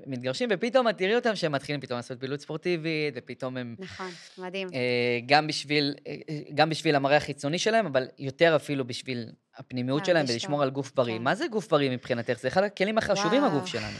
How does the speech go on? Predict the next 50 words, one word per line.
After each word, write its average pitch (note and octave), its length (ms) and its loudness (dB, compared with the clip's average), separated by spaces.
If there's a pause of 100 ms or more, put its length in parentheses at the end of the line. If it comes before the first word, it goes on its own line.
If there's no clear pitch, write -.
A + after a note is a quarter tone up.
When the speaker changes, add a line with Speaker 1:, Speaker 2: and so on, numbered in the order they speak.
(120)
Speaker 2:
אני G3 160 -6
חושבת - 280 -8
שאנשים - 880 -12
לא G#3+ 140 -8
מבינים G3+ 720 -8
כמה G#3 300 -10
זה G3+ 100 -10
משמעותי F3+ 840 -10 (120)
להיות F#3 280 -8
אדם F#3 240 -6
בריא. E3+ 260 -4 (340)
זאת - 100 -12
אומרת, G3+ 180 -6
התרגלנו F#3+ 560 -4
בעידן F#3 500 -4
שלנו, F#3 400 -8
שהוא F#3+ 160 -10
עידן F3 220 -6
מאוד F3+ 200 -6
תעשייתי, G3 640 -8
להיות F3+ 240 -4
עם F#3+ 100 -8
כאבי F3+ 340 -6
ראש, F3+ 260 -4
עם F#3 60 -10
סחרחורות, F#3+ 500 -2
עם F#3+ 100 -6
נפיחויות, F#3+ 540 -8
עם G3+ 140 -8
גזים, G3 420 0 (300)
עם A3 140 -6
עצירויות. G#3+ 500 -2
זאת - 100 -14
אומרת, G3 180 -6
זה G3 60 -10
כבר F#3 160 -4
לא G3+ 100 -2
מוגדר G#3+ 340 0 (100)
כמחלה, G#3+ 540 -4 (100)
זה E4 80 -4
מוגדר D4 340 0 (100)
כמשהו D#4+ 440 -4
שאתה E4 240 -4
חי - 200 0
איתו, D4 140 -4
"אני A3 100 -4
לא A3+ 60 -2
ישנה A#3 280 -6
טוב B3 140 -10
בלילה, B3+ 340 -2